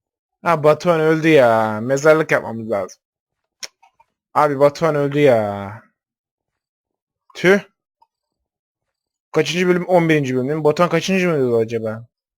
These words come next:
Arkadaşlar Batuhan'ın kaçıncı bölümde doğduğunu yazarsan, yazan ilk kişiye şey yapacağım. Ee, çocuğun iste-, istediği çocuğun ismini koyacağım. Anam bismillah creeper.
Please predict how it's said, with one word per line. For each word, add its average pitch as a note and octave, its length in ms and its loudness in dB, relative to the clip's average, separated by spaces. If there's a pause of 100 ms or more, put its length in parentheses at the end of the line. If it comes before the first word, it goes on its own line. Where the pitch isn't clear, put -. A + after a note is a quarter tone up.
(180)
Arkadaşlar F3 320 0
Batuhan'ın F#3+ 280 4
kaçıncı G3 320 0
bölümde F3+ 200 4
doğduğunu F#3 220 2
yazarsan, F#3 400 2
yazan E3 300 -2
ilk G#3 160 -6
kişiye E3 400 -2 (680)
şey - 160 2
yapacağım. A2+ 360 0 (140)
Ee, B2 420 -2
çocuğun F3+ 360 0
iste-, F3 420 -8
istediği F3+ 260 -6
çocuğun E3+ 240 -4
ismini E3 220 -6
koyacağım. C3 400 -4
Anam E3+ 260 -2
bismillah C#3+ 380 -10
creeper. C#3 220 -10